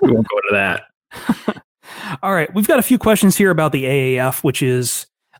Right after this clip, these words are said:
Speaker 2: I just saw something that the A A F is like, "We're in our home stretch." And I'm like, "Wait a minute."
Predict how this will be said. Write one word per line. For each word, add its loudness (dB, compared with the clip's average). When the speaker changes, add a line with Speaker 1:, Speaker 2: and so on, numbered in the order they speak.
Speaker 2:
I -4
just -2
saw 2
something 4
that 0
the -2
A 2
A 0
F 0
is 0
like, 0
"We're 0
in 4
our 2
home 4
stretch." -4
And -2
I'm 0
like, -4
"Wait -2
a -2
minute." -8